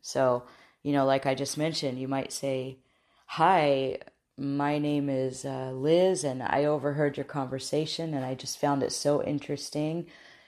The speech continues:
And do you mind if I join the conversation, or am I intruding?" And, um, see what they say. If they tell you, "Oh, this is a private chat," you know, you could say, "Okay, I'm sorry.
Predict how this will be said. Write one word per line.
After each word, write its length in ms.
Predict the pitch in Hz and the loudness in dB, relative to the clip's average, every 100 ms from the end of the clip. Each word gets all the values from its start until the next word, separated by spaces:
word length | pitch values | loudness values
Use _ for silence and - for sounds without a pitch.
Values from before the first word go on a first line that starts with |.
| _ _ - | _ _ -2
And 600 | 147 139 135 135 131 - - | 0 2 0 -2 -4 -8 -10
do 100 | - | -6
you 80 | 139 | -2
mind 300 | 139 135 135 | 0 2 0
if 100 | 131 | -2
I 100 | 135 | -4
join 280 | 131 135 131 | -2 -4 -4
the 80 | 127 | -4
conversation, 760 | 143 131 131 - 139 - 151 | -6 -4 -6 -2 -2 -2 -2
or 120 | 147 135 | 0 0
am 200 | 131 131 | 0 -2
I 280 | 127 127 - | -2 -4 -4
intruding?" 800 | 135 - 135 127 117 85 135 - _ _ _ _ _ _ _ _ _ - | -6 -4 -4 -4 -4 -6 -10 -14 _ _ _ _ _ _ _ _ _ -10
And, 380 | 143 131 131 131 | -6 -6 -6 -6
um, 340 | 123 123 120 _ _ - | -6 -8 -12 _ _ -12
see 240 | - 180 | 4 6
what 160 | 202 208 | 6 6
they 140 | 190 | 0
say. 340 | - 220 139 | 2 4 6
If 140 | 131 - | 4 2
they 140 | 147 | 0
tell 240 | 147 156 147 | 2 2 4
you, 200 | 147 - | 4 6
"Oh, 200 | 151 147 | 6 6
this 200 | 147 - | 2 -4
is 100 | 147 | -10
a 60 | |
private 440 | - 135 131 127 - | -2 0 0 -2 -2
chat," 460 | 147 127 113 - - | 0 2 2 -2 -6
you 140 | 135 | -4
know, 100 | 143 | -2
you 160 | 139 139 | -4 -6
could 140 | 160 | -6
say, 160 | 190 202 | 2 2
"Okay, 260 | 196 165 | 2 2
I'm 140 | 143 147 | 2 2
sorry. 500 | 143 131 131 139 | 2 4 4 0